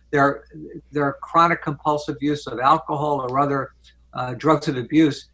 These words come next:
entirely remitted or, or, or ceased after their initial use of ayahuasca. So certainly would have potential there. There was also a, a somewhat more of an informal study done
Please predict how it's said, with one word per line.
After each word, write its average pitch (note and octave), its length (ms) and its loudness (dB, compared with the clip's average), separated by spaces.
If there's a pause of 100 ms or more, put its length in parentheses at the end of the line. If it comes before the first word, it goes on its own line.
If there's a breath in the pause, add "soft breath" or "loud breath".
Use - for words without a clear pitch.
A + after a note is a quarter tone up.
(100)
entirely D#3 600 0
remitted B2+ 540 -2 (100)
or, C3 320 -10
or, C3+ 140 -10 (360)
or C#3 100 -8
ceased - 540 -4 (300 soft breath)
after C#3 440 -4
their B2+ 500 -2 (260)
initial C#3 460 -2
use B2+ 340 -8
of A#2 80 -10
ayahuasca. A#2+ 760 -2
So - 320 -6 (380 soft breath)
certainly - 460 -4
would C#3 160 -4
have C#3+ 260 0
potential C#3 560 -6
there. C3+ 260 0
There D#3 100 -2
was F#3 120 -4
also B3+ 340 0
a, D3 60 0 (160)
a D3+ 160 -6 (480 loud breath)
somewhat G3 420 -4
more E3+ 160 2
of D3 80 2
an D3+ 160 0
informal F3 560 -4
study C#3+ 460 0
done D3 440 -2